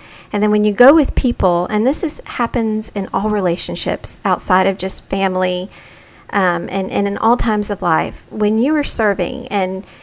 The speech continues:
it's most obvious when you're a mom of young babies and you're a father too, because they are the most dependent on you. So you are in a constant service mode.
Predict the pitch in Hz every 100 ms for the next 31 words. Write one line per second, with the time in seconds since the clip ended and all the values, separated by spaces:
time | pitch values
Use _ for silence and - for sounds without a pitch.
0 | - - - 208 - 240 294 311 202 190
1 | 190 - 302 302 185 180 185 - 196 202
2 | 208 196 - 185 196 190 190 196 202 185
3 | - - 214 - 202 185 185 - 190 180
4 | 214 220 202 180 202 247 - - - -
5 | - 214 214 254 254 208 208 208 202 233
6 | 262 - - - 185 180 170 160 170 -
7 | 190 226 262 240 196 - - 240 226 -
8 | 220 - - 202 190 196 202 190 - -